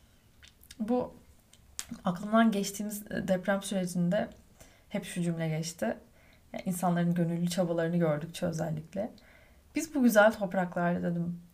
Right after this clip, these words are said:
"böyle yaşamayı hak etmiyoruz ya. Biz böyle yaşamayı hak etmiyoruz yani. Hani bu, bu adalet sisteminde, bu ekonomik düzende içim parçalanıyor." Yani insanların işte soğan,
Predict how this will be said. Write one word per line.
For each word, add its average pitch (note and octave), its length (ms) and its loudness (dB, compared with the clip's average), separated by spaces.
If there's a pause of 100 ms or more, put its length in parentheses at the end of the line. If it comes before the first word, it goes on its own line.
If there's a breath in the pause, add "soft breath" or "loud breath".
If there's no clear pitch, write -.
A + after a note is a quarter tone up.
"böyle A#3+ 260 8
yaşamayı F#3+ 500 4
hak F#3 200 -6
etmiyoruz D#3 560 -4
ya. D#3 300 -6
Biz F3+ 320 -2
böyle G3 240 6
yaşamayı F3+ 440 2
hak E3+ 180 -2
etmiyoruz E3 540 -6
yani. E3 240 -6
Hani E3 200 -6 (160)
bu, F#3 160 -6 (580)
bu - 140 0
adalet F#3 600 4
sisteminde, F3 920 0
bu A3+ 140 -4
ekonomik G3 680 -2
düzende E3 720 0 (800 soft breath)
içim A3 380 0
parçalanıyor." E3+ 760 -2
Yani - 120 -4
insanların F3 600 -4 (480)
işte - 240 -14
soğan, E3 600 -2